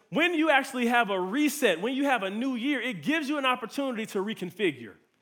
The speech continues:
It gives you an opportunity to recalibrate. And so at the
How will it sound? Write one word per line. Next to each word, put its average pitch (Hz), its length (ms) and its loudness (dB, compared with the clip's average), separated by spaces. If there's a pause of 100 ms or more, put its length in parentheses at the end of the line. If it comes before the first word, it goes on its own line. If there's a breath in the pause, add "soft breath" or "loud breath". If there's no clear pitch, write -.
(340 loud breath)
It 247 80 2
gives 285 240 4
you 302 100 0
an 285 60 2
opportunity 269 600 0
to 226 100 -2
recalibrate. 190 800 -2 (500 soft breath)
And 220 100 0
so 277 120 4
at 269 160 4
the 240 100 4